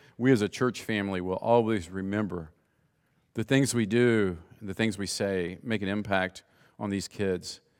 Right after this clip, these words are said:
And God, we confess that we have all fallen short, and we thank you for your grace that reaches us even in those moments. And God, I pray you'll take your word and use it to bring glory to your name and move us closer to you. In Jesus' name, amen.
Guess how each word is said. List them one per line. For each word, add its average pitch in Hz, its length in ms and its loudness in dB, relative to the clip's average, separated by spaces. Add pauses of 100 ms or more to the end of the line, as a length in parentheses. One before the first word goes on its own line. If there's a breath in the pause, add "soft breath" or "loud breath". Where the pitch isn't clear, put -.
(160)
And 95 100 -10
God, 104 220 2
we 120 100 2
confess 104 540 0
that 104 80 -8
we 101 100 -4
have 95 120 -4
all 107 220 4
fallen 92 300 -4
short, 92 460 -6 (360)
and 98 60 -14
we 95 60 -8
thank 113 240 0
you 98 60 -6
for 98 140 -8
your 92 160 0
grace 90 560 -2 (480)
that 92 100 -4
reaches 107 420 -2
us - 400 -10
even 104 180 -6
in 92 80 -4
those 95 220 -2
moments. 87 480 -6 (340 soft breath)
And 107 80 -10
God, 110 100 8
I - 20 6
pray 123 180 4
you'll 107 160 4
take 113 200 0
your 120 100 2
word 95 340 2
and 104 160 -6
use 98 240 2
it - 220 -4 (1000)
to - 200 -6
bring 98 200 -2
glory 110 300 4
to 110 40 2
your 110 160 4
name 90 400 0
and 104 140 -8
move 107 160 2
us 101 100 4
closer 104 400 -2
to 92 80 -4
you. 85 280 -6
In 82 100 -8
Jesus' 92 400 -4
name, 85 240 -10
amen. 85 360 -4